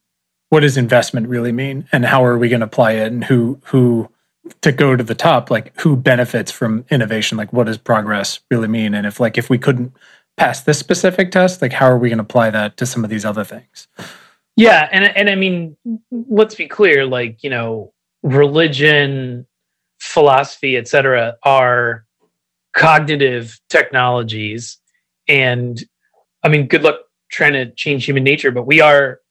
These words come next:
Speaker 2: flexible as a species. I do think that we could probably spend a lot more time thinking about how do we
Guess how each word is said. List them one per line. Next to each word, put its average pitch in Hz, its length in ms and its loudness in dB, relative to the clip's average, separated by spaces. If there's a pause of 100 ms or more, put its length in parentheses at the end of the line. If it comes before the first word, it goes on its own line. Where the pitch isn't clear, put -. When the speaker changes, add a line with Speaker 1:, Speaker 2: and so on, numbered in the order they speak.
(120)
Speaker 2:
flexible 127 840 -2
as 127 160 -4
a 123 40 -10
species. 131 560 -6 (840)
I 147 80 4
do 160 240 0
think 147 280 -2
that 131 200 -4
we 131 160 -6
could 123 500 -2 (920)
probably 127 760 -2 (480)
spend 147 360 0
a 139 40 2
lot 139 200 0
more 139 180 -4
time 117 560 -4 (360)
thinking 139 520 0
about 117 340 -2
how 131 440 0
do 120 240 -6
we 110 600 -2